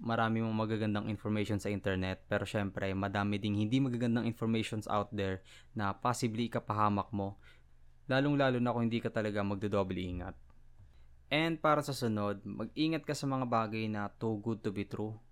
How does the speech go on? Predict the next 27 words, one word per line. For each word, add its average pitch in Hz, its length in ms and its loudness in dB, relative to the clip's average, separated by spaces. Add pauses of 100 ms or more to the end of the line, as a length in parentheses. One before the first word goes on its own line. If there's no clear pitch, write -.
(140)
or 107 160 -6
yung 107 100 -2
parang 104 300 0
mga 104 240 -2
unrealistic 107 720 -4
na 98 160 -2
mga 95 100 -2
bagay. 90 460 -4 (560)
Madalas, 139 640 0
ganito 123 160 -2
yung 131 160 2
mga 127 160 -2
pattern 117 320 2
na 110 80 -2
ginagawa 104 520 -2
ng 101 120 -2
mga 98 240 -2
hype 101 240 -4
creators 95 800 -4
or 107 80 0
yung 101 240 -2
possibly 113 400 -2
mga 113 320 0
nang-i-scam 107 640 -2
nga 95 80 0
din 95 240 -4
actually. 90 480 -6